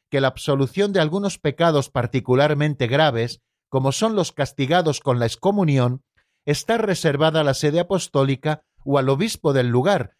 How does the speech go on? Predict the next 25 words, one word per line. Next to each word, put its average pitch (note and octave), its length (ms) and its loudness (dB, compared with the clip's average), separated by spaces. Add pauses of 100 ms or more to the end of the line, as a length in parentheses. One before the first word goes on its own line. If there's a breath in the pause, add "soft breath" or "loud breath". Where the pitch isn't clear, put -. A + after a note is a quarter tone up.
(120)
o D3 140 0
a C#3 40 2
los C#3 180 -2
presbíteros F#3 720 -2
autorizados C#3+ 760 0
por B2 220 0
ellos, B2 400 0 (300)
aunque C3+ 320 0
todo F#3+ 280 0
sacerdote C3+ 880 -2 (340)
puede F#3+ 240 2
absolver B2+ 600 0
de A#2+ 140 -6
cualquier E3 480 0
pecado C3 420 0
y A#2 120 0
excomunión D3 760 -2 (260)
al A#2 200 -2
que B2 100 -2
se C#3 220 0
halla E3+ 340 0
en B2+ 160 -2
peligro B2+ 500 0
de A2 120 0
muerte. G2+ 500 -2